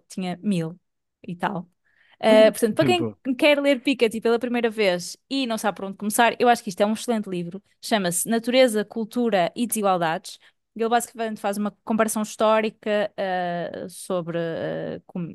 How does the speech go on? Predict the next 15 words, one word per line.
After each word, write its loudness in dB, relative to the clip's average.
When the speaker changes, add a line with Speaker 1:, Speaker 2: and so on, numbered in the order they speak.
Speaker 1:
eh, -8
como -6
é -6
que -6
os -8
diferentes -6
tipos -8
de -14
desigualdade 2
surgem, -4
desigualdade -6
económica, -2
desigualdade -2
de -8
género, -2